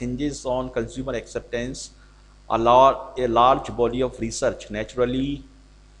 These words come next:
focuses होना चाहिए यहाँ पर, क्योंकि बॉडी सिंगुलर है, तो इसको हम देख लेते हैं। A large body of research naturally focuses, focuses on,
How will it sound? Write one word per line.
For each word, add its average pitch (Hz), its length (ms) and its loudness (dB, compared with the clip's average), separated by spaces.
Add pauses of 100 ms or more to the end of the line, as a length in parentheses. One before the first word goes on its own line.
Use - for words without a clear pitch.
(420)
focuses 160 500 0
होना 123 200 -2
चाहिए 113 320 -4
यहाँ 107 160 -6
पर, 135 120 -4
क्योंकि 131 320 -8
बॉडी 113 320 -2
सिंगुलर 120 400 -2
है, 104 200 -4 (1300)
तो 113 360 -4
इसको - 200 -10
हम 151 140 -6
देख 139 240 -6
लेते 123 240 -6
हैं। 123 180 -6 (2500)
A 135 60 6
large 151 480 4
body 151 260 6
of - 20 2
research 151 400 0
naturally 139 460 -2 (140)
focuses, 156 640 -2 (200)
focuses 139 400 -6 (100)
on, 120 260 2